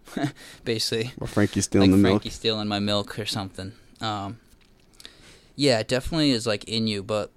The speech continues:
Speaker 1: like I said, like, if you can learn to, like, look at those past situations differently, then it's gonna help you in the future, and that's what I've been learning to try to do.
Speaker 2: I've been thinking about it a lot, like, s-, some of the effects that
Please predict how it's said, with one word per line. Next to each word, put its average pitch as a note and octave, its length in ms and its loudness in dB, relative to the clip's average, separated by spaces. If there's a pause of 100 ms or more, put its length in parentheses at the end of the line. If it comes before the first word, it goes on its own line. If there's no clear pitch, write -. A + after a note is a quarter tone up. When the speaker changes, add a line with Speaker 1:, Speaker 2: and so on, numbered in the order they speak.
(120)
Speaker 1:
like A2 240 -4
I G2+ 60 -6
said, G#2 340 -2
like, G2+ 180 -4
if G#2 140 -10
you A2 80 -4
can A2 260 -4
learn G2+ 260 -4
to, G#2+ 160 -8
like, G2 300 -12
look G2+ 240 -8
at G2+ 300 -12
those G2 240 -6
past G2+ 320 -8
situations G2 580 -8
differently, G2 460 -10
then F#2+ 400 -10
it's - 120 -10
gonna G2 200 -8
help G2+ 320 -14
you G2 120 -8
in G2 100 -10
the F#2 60 -12
future, F#2 440 -10
and F#2+ 120 -8
that's F#2+ 220 -10
what G2 140 -4
I've - 320 -10
been G2+ 300 -10
learning G2 320 -10
to - 120 -16
try G2 220 -12
to G2 60 -12
do. G#2 200 -10 (3000)
Speaker 2:
I've A#2+ 120 8
been A#2+ 60 10
thinking D3+ 180 8
about D3+ 180 8
it G#2+ 60 4
a - 20 -2
lot, F#2+ 400 -2
like, D#2+ 360 -6 (380)
s-, - 120 -16 (100)
some G#2+ 260 4
of F#2+ 60 6
the F#2+ 80 6
effects - 540 0
that E2 360 -2